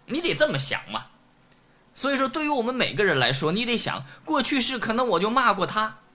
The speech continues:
啊，可能我呀，把他骂的呀，把他骂的在某一世啊，把他骂的无地自容，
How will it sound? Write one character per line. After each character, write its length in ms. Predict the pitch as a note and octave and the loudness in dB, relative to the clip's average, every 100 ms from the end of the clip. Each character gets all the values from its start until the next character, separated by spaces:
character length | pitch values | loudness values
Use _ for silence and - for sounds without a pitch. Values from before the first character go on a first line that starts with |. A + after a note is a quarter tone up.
| _ - | _ -4
啊， 240 | C3 - - | -4 -4 -14
可 120 | - A#3 | -4 0
能 160 | C4+ | 0
我 160 | F3 A2+ | 2 2
呀， 160 | F3+ | 4
把 160 | D3+ C3 | 4 2
他 120 | G3+ | 2
骂 220 | G#3 B3 F3+ | 4 6 6
的 100 | B2+ | 4
呀， 220 | G2 - - - - - | 2 -4 -18 -20 -20 0
把 160 | D#3+ | 2
他 100 | A3+ | 4
骂 240 | A#3 B3+ A3+ | 4 6 6
的 260 | F#3 E3 - - | 4 2 -6 -6
在 140 | - A3 | 0 2
某 240 | F3 C#3 | 2 2
一 140 | F3 | 0
世 340 | A3+ C#4+ A3+ - _ | 0 0 -4 -6 _
啊， 200 | - B2+ B2 | 0 0 2
把 120 | C3+ | 0
他 100 | A3+ | 2
骂 220 | A#3 A#3 | 4 4
的 100 | F#3+ | 4
无 180 | D#3+ A#3 | -2 -4
地 160 | C4 G#3 | -4 -4
自 200 | F3 C#3 | -2 -2
容， 260 | G2 A#2+ | -4 -6